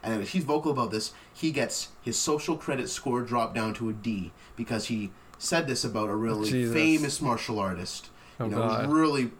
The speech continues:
Speaker 1: core to, like, cul-, Chinese, like, you know, deep traditional culture. And even though it's true what he's saying about real-, realism versus traditional,
Speaker 2: Yeah.
Speaker 1: they drop the score down to a D because it's not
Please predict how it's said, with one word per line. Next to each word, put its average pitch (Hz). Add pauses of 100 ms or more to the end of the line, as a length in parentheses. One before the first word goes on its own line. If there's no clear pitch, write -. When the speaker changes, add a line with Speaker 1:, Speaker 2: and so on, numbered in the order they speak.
(360)
Speaker 1:
core 135
to, 110
like, 104
cul-, - (140)
Chinese, 113
like, 98 (260)
you 98
know, 101
deep 120 (120)
traditional 117
culture. 110
And 104
even 143
though 127
it's -
true 113 (180)
what 120
he's 117
saying 117
about 101 (400)
real-, 120
realism 120
versus 107
traditional, 120
Speaker 2:
Yeah. 120 (920)
Speaker 1:
they 127
drop 113
the 120
score 113
down 117
to 123
a 127
D 131
because 101
it's -
not 117